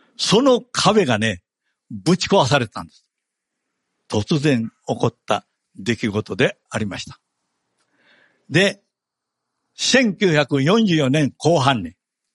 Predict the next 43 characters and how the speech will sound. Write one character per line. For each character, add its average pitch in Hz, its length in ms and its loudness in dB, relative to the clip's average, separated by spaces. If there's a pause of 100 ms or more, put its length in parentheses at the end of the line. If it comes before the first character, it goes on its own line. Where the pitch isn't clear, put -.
(1120)
重 180 460 2
々 202 340 2 (220)
空 220 240 2
襲 160 260 0
と - 100 -8
い 95 40 -4
う 85 40 -8
の 85 120 -8
が 123 260 0 (600)
あ 127 100 -2
り 123 80 -2
ま 104 140 -4
し - 100 -12
た。 - 160 -20 (960)
沖 107 200 -6
縄 120 100 0
の 104 160 -6
那 151 180 2
覇、 123 220 0 (1200)
那 120 140 0
覇 101 180 -4
が、 139 260 0 (1160)
あ 87 680 -6
ー、 - 80 -12
重 135 240 2
々 147 240 -2 (240)
空 139 200 -2
襲 110 220 -4
と - 120 -14
い 92 60 -8
う 95 40 -10
の 92 100 -14
を - 120 -20 (160)
受 131 160 -2
け 123 40 -2
た 110 120 -4
こ - 140 -18
と 107 100 -10
が 90 80 -8
あ 98 40 -8
り 107 100 -6
ま 85 100 -16
す。 - 180 -20